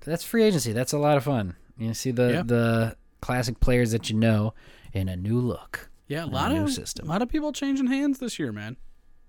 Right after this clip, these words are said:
Speaker 1: Yeah, yeah. It was, uh, a, a regular season of free agency, even though there's no money. So that's fun.
Speaker 2: <laughs>
Speaker 1: N F L finds their way.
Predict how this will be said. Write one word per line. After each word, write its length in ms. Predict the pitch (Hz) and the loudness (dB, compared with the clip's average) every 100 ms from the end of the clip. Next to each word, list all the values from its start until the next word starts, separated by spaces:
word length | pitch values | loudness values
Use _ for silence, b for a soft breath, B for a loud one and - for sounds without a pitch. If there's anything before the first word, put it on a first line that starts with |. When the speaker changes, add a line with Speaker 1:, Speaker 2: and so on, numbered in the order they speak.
| _ _ _ | _ _ _
Speaker 1:
Yeah, 220 | 104 117 - - | 0 0 -2 -8
yeah. 280 | - 135 110 - | 4 4 4 -2
It 140 | - 123 | 2 6
was, 280 | 135 123 120 | 6 6 6
uh, 640 | 123 123 123 123 120 120 - - | 8 8 6 6 4 -2 -4 -2
a, 100 | 117 | -2
a 60 | 98 | -2
regular 680 | 101 104 113 123 131 131 131 | -10 -2 0 2 4 4 4
season 360 | - 123 120 120 | 4 2 2 2
of 60 | 113 | 2
free 180 | 120 | 2
agency, 380 | 123 120 123 127 | 4 4 2 2
even 200 | 120 120 | 2 2
though 120 | 120 | 2
there's 200 | 120 120 | 2 2
no 140 | 120 127 | 0 -2
money. 320 | 127 147 104 _ - _ | -2 -4 -8 _ -20 _
So 180 | - 101 | -6 -2
that's 220 | 101 107 | -2 -4
fun. 300 | - 123 98 202 - 151 | -6 -6 -2 -2 -4 -10
Speaker 2:
<laughs> 240 | - 127 | -12 -10
Speaker 1:
N 100 | 104 | -8
F 120 | 107 110 | -6 -6
L 80 | |
finds 360 | 107 - 110 107 | -6 -4 -4 -2
their 140 | 110 | -4
way. 340 | 110 113 98 | -2 0 -2